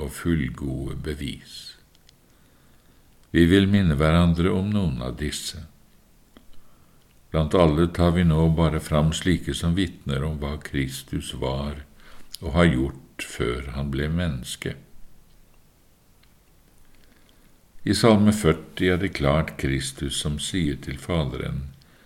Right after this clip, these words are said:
«Brennoffer og syndoffer krever du ikke.» Da sa jeg: «Se,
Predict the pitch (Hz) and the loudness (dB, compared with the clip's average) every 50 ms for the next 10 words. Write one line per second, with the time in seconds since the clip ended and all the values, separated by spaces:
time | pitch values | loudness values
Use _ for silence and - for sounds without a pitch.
0 | _ _ _ _ _ _ _ _ - - - - - - 71 69 85 87 95 95 | _ _ _ _ _ _ _ _ -20 -20 -20 -20 -12 -10 0 2 4 6 6 6
1 | 87 85 82 87 87 85 85 - - - - 92 92 90 - 80 82 - - - | 6 6 6 6 6 4 2 -2 -6 -4 -2 0 0 0 0 -2 0 0 0 0
2 | - 104 98 87 73 67 64 64 62 62 - - - - - 95 90 85 85 - | 2 2 2 2 2 0 0 0 -2 -2 -4 -8 -10 -6 -6 -6 -6 -6 -8 -8
3 | - 95 98 90 73 69 69 71 73 73 73 67 - - - - 67 67 - - | -4 -2 -2 0 0 -2 -2 -2 -2 -2 -4 -6 -10 -14 -14 -14 -14 -14 -18 -20
4 | - _ - - - - - - _ _ _ _ _ _ _ _ _ _ _ _ | -20 _ -18 -18 -16 -18 -18 -20 _ _ _ _ _ _ _ _ _ _ _ _
5 | _ _ _ _ _ _ - - 71 67 69 76 69 - - 65 69 71 71 71 | _ _ _ _ _ _ -10 -4 0 0 2 0 0 0 0 0 0 2 0 0
6 | 71 73 73 73 76 73 69 - - _ _ _ _ _ _ _ _ _ _ - | 0 0 -2 -2 -4 -6 -10 -14 -20 _ _ _ _ _ _ _ _ _ _ -18
7 | - - - - - - - - 90 90 90 95 98 92 | -16 -16 -18 -16 -12 -10 0 4 4 6 6 6 4 2